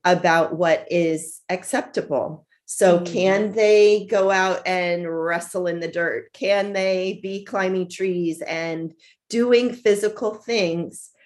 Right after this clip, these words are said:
Speaker 1: rather than, you know, they're not gonna come and do play dates like we did when we were nine and ten, Jen. I mean, I was playing
Speaker 2: Mm-mm.
Speaker 1: school and house and
Speaker 2: <laughs> I played library, Janet.
Speaker 1: Yeah, so it's not gonna look the same, Kristen, as it might have looked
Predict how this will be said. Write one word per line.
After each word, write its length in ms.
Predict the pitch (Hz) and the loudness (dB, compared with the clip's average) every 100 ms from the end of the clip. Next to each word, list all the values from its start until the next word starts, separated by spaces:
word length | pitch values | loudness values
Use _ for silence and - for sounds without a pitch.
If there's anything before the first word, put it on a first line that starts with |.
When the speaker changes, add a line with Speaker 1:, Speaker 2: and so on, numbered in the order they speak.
| _ 175 | _ 0
Speaker 1:
rather 360 | 185 180 190 | 4 6 4
than, 480 | 180 180 175 170 185 202 | 4 2 2 -2 -4 -4
you 80 | 247 | 0
know, 120 | 262 | 0
they're 120 | 247 | 0
not 280 | 247 277 294 | -2 -4 -2
gonna 200 | 294 269 | -4 -4
come 300 | 277 294 339 | -6 -4 -2
and 100 | 277 | -2
do 120 | 220 | -4
play 320 | - 254 320 | -6 0 2
dates 340 | - 220 226 214 | 2 0 0 -2
like 240 | 202 202 | -2 -2
we 240 | 226 262 | -6 -6
did 320 | 254 214 220 220 | 0 0 0 -2
when 180 | 190 | -4
we 160 | 190 208 | -2 -4
were 160 | 233 214 | -4 -4
nine 320 | 180 175 175 | -2 -2 -2
and 160 | 175 | -4
ten, 400 | 175 170 170 180 | -6 -8 -6 -6
Jen. 540 | 180 180 170 190 202 233 | -4 -2 0 -2 -4 -10
I 60 | 190 | -4
mean, 180 | 202 208 | 0 2
I 140 | 233 | 2
was 140 | 285 233 | 2 0
playing 320 | 240 214 233 | 0 0 0
Speaker 2:
Mm-mm. 180 | 254 233 | -2 -4
Speaker 1:
school 500 | - 190 233 247 254 | -2 2 4 4 0
and 140 | 226 | -4
house 560 | 147 160 196 269 277 - | -4 -2 0 -2 -6 -6
and 260 | 214 190 175 | -4 -4 -4
Speaker 2:
<laughs> 40 | - | -2
I 120 | - 466 | -2 -2
played 300 | 349 294 254 | 0 0 0
library, 920 | 185 170 185 190 190 175 180 175 170 | -2 0 2 2 0 -4 -4 -4 -6
Janet. 580 | 165 160 160 170 185 - - | -6 -2 0 0 -2 -6 -8
Speaker 1:
Yeah, 320 | 185 185 - | -2 -2 -2
so 300 | 180 - 370 | -6 -2 -2
it's 320 | - 381 - 381 | 0 -2 -2 -4
not 260 | 381 370 | -4 -4
gonna 180 | 370 330 | -6 -4
look 260 | 311 311 - | -4 -6 -8
the 100 | 262 | -10
same, 460 | - 208 185 180 | -4 -2 -2 -4
Kristen, 680 | 175 185 180 - 180 180 175 | -6 -4 -4 -2 0 0 -2
as 360 | 185 175 180 196 | -6 -4 -4 -2
it 260 | 180 180 | -4 -4
might 300 | 180 175 240 | -6 -6 -4
have 220 | 220 180 | -6 -6
looked 300 | 180 170 170 | -6 -8 -8